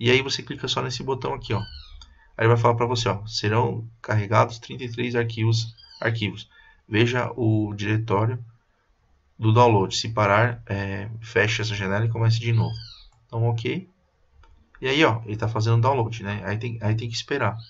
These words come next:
Inclusive, o Q gis fica travado, não pode mexer. E aqui, ó, tá vendo, ó, ó, já criou aqui um, um,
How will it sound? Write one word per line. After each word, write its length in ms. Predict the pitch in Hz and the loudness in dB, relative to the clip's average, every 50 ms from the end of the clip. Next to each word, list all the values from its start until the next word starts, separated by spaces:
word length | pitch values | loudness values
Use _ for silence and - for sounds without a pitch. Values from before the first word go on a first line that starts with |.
| _ - - - - - - - _ _ | _ -20 -20 -20 -20 -20 -20 -20 _ _
Inclusive, 400 | _ - - 117 110 107 117 120 | _ -2 2 2 4 4 4 2
o 220 | 120 117 117 - - | 0 -2 -6 -10 -10
Q 180 | - - 107 | -4 -2 -2
gis 140 | 107 107 110 | 0 0 -2
fica 160 | - - 113 | -4 -4 -6
travado, 460 | 110 110 110 104 98 95 98 110 117 117 | -2 2 2 2 4 4 4 4 4 4
não 120 | 113 113 | 4 2
pode 240 | 113 113 110 107 104 | 2 2 0 -2 -2
mexer. 420 | 101 98 95 - - 113 113 117 113 - - _ _ _ _ _ _ - - _ _ _ _ _ _ _ _ _ _ _ _ - | -4 -4 -4 -4 -6 -6 -6 -6 -8 -12 -18 _ _ _ _ _ _ -20 -20 _ _ _ _ _ _ _ _ _ _ _ _ -2
E 60 | 113 | 0
aqui, 260 | 113 113 113 139 151 | 0 0 2 4 4
ó, 120 | 151 110 - | 4 4 0
tá 140 | - - | -2 -4
vendo, 200 | 101 113 113 107 | 0 2 2 2
ó, 120 | 92 - - - - | 2 0 -4 -8 -6
ó, 260 | 104 92 87 - - - _ _ _ _ _ _ | -6 -4 -4 -6 -8 -16 _ _ _ _ _ _
já 160 | 98 95 101 104 | -4 -4 -2 -2
criou 420 | 110 - 107 104 104 107 117 120 | 0 0 0 2 4 4 6 6
aqui 200 | 113 113 113 - | 4 4 2 0
um, 220 | 104 101 101 104 - - - - _ _ _ _ _ | -2 -4 -4 -6 -8 -12 -14 -18 _ _ _ _ _
um, 320 | 104 98 95 95 101 107 | -10 -8 -8 -8 -8 -10